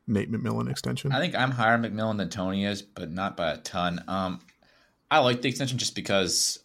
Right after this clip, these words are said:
Speaker 2: I think he kinda proved this year that he could take a new team to a different height when he had the right talent around him. Like, I think the issue with his first year, and I know Tony will argue this 'cause we argued about it on our podcast about it, but I think this first year he was just,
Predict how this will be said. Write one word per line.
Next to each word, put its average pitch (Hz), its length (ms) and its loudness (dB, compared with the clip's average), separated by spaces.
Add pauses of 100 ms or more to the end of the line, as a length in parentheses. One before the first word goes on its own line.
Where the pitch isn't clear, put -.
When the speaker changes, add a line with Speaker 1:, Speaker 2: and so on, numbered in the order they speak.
(380)
Speaker 2:
I 101 80 -2
think 123 180 0
he 120 100 -2
kinda 113 280 2
proved 101 840 0
this 101 240 2
year 95 140 2
that 80 380 2 (640)
he 104 160 -2
could 85 480 2 (300)
take 120 200 2
a 107 100 4
new 98 380 2
team 104 580 2
to - 80 -8
a 92 40 -2
different 101 200 0
height 92 120 2
when 92 100 -2
he 90 60 -2
had 87 100 0
the 85 80 -4
right 82 240 0
talent 82 300 -4
around 90 160 0
him. 82 80 -4
Like, 80 180 -2
I 87 60 0
think 117 260 -2
the 104 80 0
issue 104 160 0
with 92 80 -2
his 87 100 -4
first 95 360 0
year, 95 240 4 (400)
and 85 160 -6
I - 20 -2
know 92 80 -2
Tony 92 240 -2
will 80 240 0
argue 78 240 -2
this 76 200 -8
'cause 76 140 -10
we 73 120 -6
argued 78 160 -4
about 76 100 -4
it 69 100 -8
on - 80 -10
our 76 80 -4
podcast 69 220 -8
about 76 160 -4
it, 65 80 0
but - 80 4
I 98 80 2
think 131 160 -2
this 107 80 -2
first 117 300 2
year 104 80 2
he 95 120 2
was 90 140 0
just, - 340 0